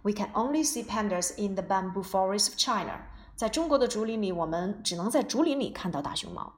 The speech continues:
哦，这是和我们原文当中是相悖的。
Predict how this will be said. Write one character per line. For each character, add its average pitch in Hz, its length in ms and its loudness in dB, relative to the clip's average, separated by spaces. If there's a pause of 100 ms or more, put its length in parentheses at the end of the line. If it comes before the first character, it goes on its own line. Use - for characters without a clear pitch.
哦， 214 580 10
这 277 200 0
是 - 100 0
和 190 140 0
我 180 100 4
们 170 220 -2
原 160 160 -2
文 175 120 0
当 185 220 2
中 185 240 0
是 180 100 -4
相 180 280 0
悖 202 160 6
的。 - 160 4